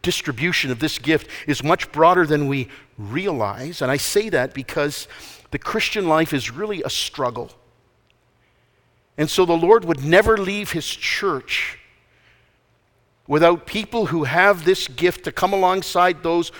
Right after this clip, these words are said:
who are struggling with the deceitfulness of sin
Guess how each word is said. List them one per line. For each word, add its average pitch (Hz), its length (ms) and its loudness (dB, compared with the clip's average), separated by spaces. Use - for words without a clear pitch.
who 170 220 -4
are 151 200 2
struggling 196 840 0
with 151 140 -4
the 123 80 -6
deceitfulness 185 840 -4
of 127 80 -6
sin 190 480 2